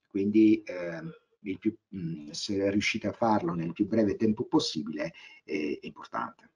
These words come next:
ok? È essenziale. E qui avete, la cosa interessante, loro hanno inserito, oltre alle,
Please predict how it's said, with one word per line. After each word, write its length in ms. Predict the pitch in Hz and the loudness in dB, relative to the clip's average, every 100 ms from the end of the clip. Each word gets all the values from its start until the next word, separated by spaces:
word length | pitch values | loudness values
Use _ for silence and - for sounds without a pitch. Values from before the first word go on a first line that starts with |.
| _ | _
ok? 100 | _ 78 69 87 | _ -8 -8 -8
È 60 | - | -10
essenziale. 680 | - - - - - - _ _ _ - | -14 -14 -12 -10 -10 -12 _ _ _ 0
E 60 | |
qui 240 | 202 247 220 | 8 10 10
avete, 420 | 104 120 110 - | 8 6 4 4
la 120 | 110 | 2
cosa 180 | 165 170 | 4 4
interessante, 560 | - 143 185 110 - | 6 4 4 2 2
loro 200 | 101 - | 2 2
hanno 300 | - 82 80 - | 0 -2 -4 -6
inserito, 680 | 98 - 101 78 - - | -8 0 0 0 -4 2
oltre 520 | 147 196 196 156 110 - | 4 4 4 6 6 4
alle, 600 | 120 165 151 117 104 | 4 8 8 8 4